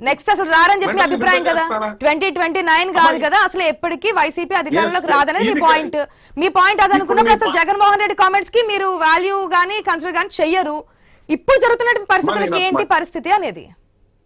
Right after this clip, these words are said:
Speaker 2: నేను ఒకటే చెప్తానమ్మా, క్షేత్ర స్థాయిలో ప్రక్షాళన మొదలు పెట్టాలి.
Speaker 1: మ్మ్.
Speaker 2: ప్రతి ఎంప్లాయీ, ప్రతి పోలీసులు, ప్రతి అందరూ కూడా అక్కడున్న ప్రజల్లో మార్పు తీసుకురావాలి.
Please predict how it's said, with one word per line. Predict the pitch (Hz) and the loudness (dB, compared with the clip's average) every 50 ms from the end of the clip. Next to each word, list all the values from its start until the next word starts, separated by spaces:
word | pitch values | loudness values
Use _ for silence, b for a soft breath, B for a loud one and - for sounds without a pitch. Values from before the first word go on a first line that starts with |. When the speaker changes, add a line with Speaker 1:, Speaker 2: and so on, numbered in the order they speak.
| _ _ _ _ _ - | _ _ _ _ _ -6
Speaker 2:
నేను | 139 170 190 175 | -4 -4 -2 -4
ఒకటే | 165 165 165 214 | -4 -4 -4 -4
చెప్తానమ్మా, | 220 196 180 175 - 185 160 151 139 131 127 123 123 123 127 - _ _ _ _ _ _ _ _ | -4 -4 -4 -4 -4 -6 -6 -4 -6 -6 -8 -8 -8 -10 -12 -16 _ _ _ _ _ _ _ _
క్షేత్ర | _ - 190 208 202 - 240 233 220 | _ -8 -8 -8 -6 -6 -6 -6 -6
స్థాయిలో | 202 - 208 185 175 175 185 214 233 | -6 -6 -6 -4 -4 -4 -4 -4 -6
ప్రక్షాళన | 226 233 - 175 156 - - 202 196 196 | -6 -6 -8 -10 -10 -10 -8 -8 -8 -8
మొదలు | 180 156 160 160 165 | -8 -10 -10 -10 -10
పెట్టాలి. | 160 151 131 - 143 135 131 131 123 - _ _ _ _ 220 | -10 -12 -10 -10 -10 -10 -10 -12 -16 -18 _ _ _ _ -18
Speaker 1:
మ్మ్. | 226 226 208 190 - - | -16 -16 -16 -16 -14 -12
Speaker 2:
ప్రతి | 170 180 180 208 | -12 -10 -8 -8
ఎంప్లాయీ, | 196 185 185 185 208 208 208 202 202 214 | -8 -8 -10 -10 -8 -6 -6 -6 -8 -10
ప్రతి | - 185 175 160 | -12 -14 -14 -14
పోలీసులు, | 143 - 180 202 202 202 190 156 185 202 202 | -14 -12 -10 -10 -10 -10 -10 -10 -10 -12 -12
ప్రతి | 196 180 165 | -12 -14 -16
అందరూ | 170 175 180 190 | -18 -18 -18 -16
కూడా | 175 180 196 - - - _ _ _ _ _ - | -14 -12 -12 -12 -12 -14 _ _ _ _ _ -16
అక్కడున్న | 165 - 196 208 220 220 233 | -16 -14 -14 -16 -14 -14 -14
ప్రజల్లో | 220 - 175 190 208 226 226 220 | -14 -14 -14 -16 -12 -12 -12 -10
మార్పు | 202 165 180 185 165 - | -10 -10 -12 -12 -12 -16
తీసుకురావాలి. | 185 170 - 160 156 151 143 139 131 127 123 120 120 | -18 -18 -16 -14 -12 -10 -10 -10 -10 -12 -14 -18 -20